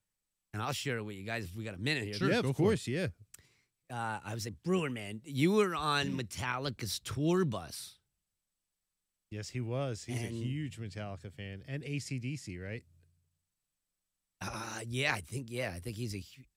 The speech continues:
Speaker 1: a huge A C D C fan. I know he's a huge Mets fan.
Speaker 3: Mm.
Speaker 1: Brewer's a huge Mets fan. But I, on the air, I had asked him, I said,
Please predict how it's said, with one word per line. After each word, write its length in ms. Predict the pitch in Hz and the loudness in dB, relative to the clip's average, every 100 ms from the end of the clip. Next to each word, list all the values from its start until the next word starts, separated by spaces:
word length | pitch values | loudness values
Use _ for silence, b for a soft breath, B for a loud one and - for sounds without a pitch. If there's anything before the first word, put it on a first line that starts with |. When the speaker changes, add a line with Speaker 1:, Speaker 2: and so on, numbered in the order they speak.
| 120 | -10
Speaker 1:
a 40 | |
huge 480 | 117 - 160 170 120 | -10 -8 2 2 2
A 100 | 113 | 0
C 160 | - 104 | -4 -6
D 160 | 101 | -8
C 160 | - 104 | -8 -10
fan. 340 | - 90 78 - _ _ _ _ _ _ | -10 -10 -10 -16 _ _ _ _ _ _
I 60 | 143 | 2
know 120 | 233 | 4
he's 140 | 135 | 2
a 20 | |
huge 260 | 98 196 107 | 2 2 2
Mets 360 | 95 110 165 - | 0 0 2 0
fan. 380 | - 80 76 78 _ _ | -4 -10 -12 -14 _ _
Speaker 3:
Mm. 340 | 139 127 120 92 _ _ _ - | -4 -2 -4 -8 _ _ _ -6
Speaker 1:
Brewer's 220 | 143 117 | -6 -6
a 40 | |
huge 280 | 85 165 123 | -8 -8 -8
Mets 220 | 107 120 | -8 -8
fan. 260 | - 71 71 - _ _ _ _ _ _ _ _ | -10 -12 -16 -20 _ _ _ _ _ _ _ _
But 220 | 123 120 - _ | -4 -4 -10 _
I, 260 | 117 143 - _ _ _ | 0 0 -2 _ _ _
on 180 | 135 139 | 0 2
the 220 | 123 147 | 2 4
air, 100 | 180 | 6
I 100 | 135 | 6
had 120 | 123 - | 2 -2
asked 380 | 120 156 165 - | -2 0 -2 0
him, 80 | 131 | -2
I 60 | |
said, 200 | 113 123 | -2 -4